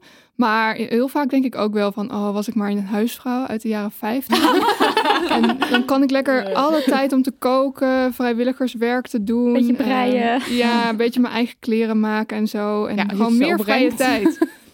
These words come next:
Speaker 1: Maar ja, nee, mijn, eh, mijn oma's moesten, ehm, werden ontslagen toen ze in het huwelijk traden.
Speaker 2: Mhm.
Speaker 1: Dus, eh, ik ben het aan hen verplicht om toch gewoon, eh,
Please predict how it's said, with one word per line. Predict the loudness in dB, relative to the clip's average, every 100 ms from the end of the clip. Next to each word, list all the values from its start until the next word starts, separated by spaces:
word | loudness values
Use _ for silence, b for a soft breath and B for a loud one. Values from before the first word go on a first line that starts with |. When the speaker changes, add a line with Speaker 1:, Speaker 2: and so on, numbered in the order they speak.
| -8
Speaker 1:
Maar | -2 0 0 -2 0
ja, | -2 -2
nee, | -2 -2 0
mijn, | 2 2
eh, | 2 0
mijn | 0 2
oma's | 2 2 0 2
moesten, | 0 0 -2 0 0 -2
ehm, | -2 -2 -2 -2 0 0
werden | -2 -2
ontslagen | -4 -4 -2 -2 -2 -4
toen | -2
ze | -2 -4 -4
in | -4
het | -2
huwelijk | -2 -2 -4
traden. | -6 -2 0 0
Speaker 2:
Mhm. | 0
Speaker 1:
Dus, | -2 -4
eh, | -6 -6 -6
ik | -4
ben | -2
het | -2
aan | 0 0
hen | 2 0
verplicht | -2 -4 -6 -4
om | -4
toch | -4 -6 -8
gewoon, | -6 -4 -4
eh, | -6